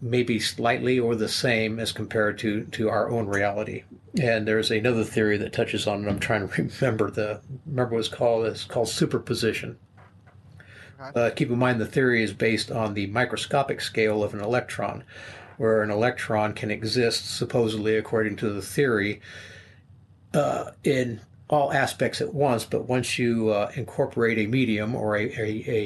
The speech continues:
Speaker 1: a, uh, uh, a monitor, if you will, somebody watching the electron, it only perceives what you perceive it's supposed to do. So if you were to fire an electron like a bullet at a plate, you know where it's going to hit.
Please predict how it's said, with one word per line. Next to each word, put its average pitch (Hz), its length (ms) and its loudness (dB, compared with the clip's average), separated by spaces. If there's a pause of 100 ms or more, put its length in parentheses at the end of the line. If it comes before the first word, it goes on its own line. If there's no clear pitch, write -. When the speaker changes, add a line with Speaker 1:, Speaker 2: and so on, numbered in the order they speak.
Speaker 1:
a, 104 80 0
uh, 101 140 0 (220)
uh, 110 300 -2 (800)
a 143 60 -2
monitor, 117 840 0
if 117 160 -2
you 110 100 2
will, 107 240 2
somebody 110 380 0
watching 120 400 0
the 107 80 0
electron, 104 720 0 (540)
it 139 200 0
only 135 540 2 (120)
perceives 120 760 2
what 113 200 0
you 123 80 -2
perceive 113 500 -2
it's - 120 -8
supposed 117 480 -2
to 110 80 -6
do. - 260 -10 (340)
So 113 260 -2
if 110 140 -4
you 180 80 4
were 160 80 6
to 120 60 0
fire 123 360 2
an 104 80 -2
electron 110 400 0
like 101 120 -2
a 98 40 -10
bullet 107 400 0
at 110 240 -4
a 107 180 -2
plate, - 540 -4 (680)
you 127 140 2
know 127 160 4
where 113 180 4
it's 107 120 0
going 110 240 0
to 107 120 0
hit. - 280 0